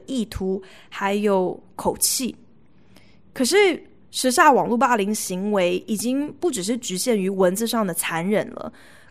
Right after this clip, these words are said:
更多还有像是影像这样子的一个媒体，所以电脑现在甚至还必须要学会阅读特定的影像构图哦。比方说，如果今天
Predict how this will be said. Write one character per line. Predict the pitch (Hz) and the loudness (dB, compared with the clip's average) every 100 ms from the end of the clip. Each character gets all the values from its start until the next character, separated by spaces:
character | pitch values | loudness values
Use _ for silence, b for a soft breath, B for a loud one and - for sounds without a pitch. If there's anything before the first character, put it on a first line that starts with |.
| - | 0
更 | 403 320 | 2 2
多 | 311 | 0
还 | 311 233 | 2 2
有 | 254 226 | 4 2
像 | 196 277 240 | 2 0 0
是 | 226 247 - | -2 -8 -8
影 | 208 170 | -8 -6
像 | 190 269 247 214 | -2 2 2 2
这 | 240 | 0
样 | 202 | 0
子 | 185 | -4
的 | 165 | -4
一 | 180 | -2
个 | 202 | -2
媒 | 185 170 190 | -2 -4 -6
体， | - 196 - B B B | -6 -8 -10 B B B
所 | - 349 | -2 -2
以 | |
电 | - 359 269 | 4 4 6
脑 | 196 | 4
现 | 185 262 262 | 0 0 0
在 | 254 | 0
甚 | 285 277 | 0 -2
至 | |
还 | 233 202 | -2 -2
必 | 277 262 | -2 -2
须 | 269 | 2
要 | 240 | 0
学 | 226 - 185 | 0 0 0
会 | 190 285 240 - - | 2 4 4 4 -4
阅 | 285 277 220 | 0 2 2
读 | 185 185 | 0 -4
特 | - 269 220 | -2 2 2
定 | 240 202 | 2 0
的 | 185 160 - b b b b - - - | 0 -4 -6 b b b b -20 -10 -2
影 | 202 175 | -2 0
像 | - 247 202 | 0 0 0
构 | 196 277 214 180 | 0 4 4 2
图 | - 170 160 | -6 -8 -2
哦。 | 170 - - B B B | 0 0 -8 B B B
比 | 226 | 2
方 | 254 | 2
说， | 285 311 | 4 2
如 | 247 247 | 2 4
果 | 254 | 4
今 | 202 226 | 4 0
天 | 240 240 233 | 2 2 2